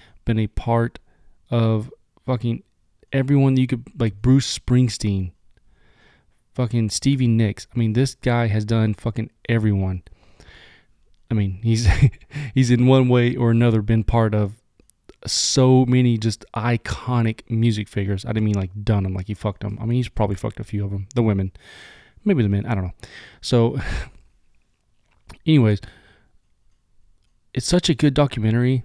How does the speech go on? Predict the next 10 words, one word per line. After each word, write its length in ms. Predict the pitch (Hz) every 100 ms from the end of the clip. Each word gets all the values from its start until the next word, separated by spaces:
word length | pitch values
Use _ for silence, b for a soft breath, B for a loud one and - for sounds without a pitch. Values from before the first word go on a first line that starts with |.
| -
because 340 | 120 113 120 110
it 100 | 135
just 200 | 135 120
shows 300 | - 135 139
the 100 | 120
drive. 880 | 104 107 104 107 104 101 104 - _ _ _ _ _ _ _ _ _ _ -
And 140 | 120
it 60 | 120
really 420 | 110 120 131 135
captures 720 | 117 - 120 - 113 110 101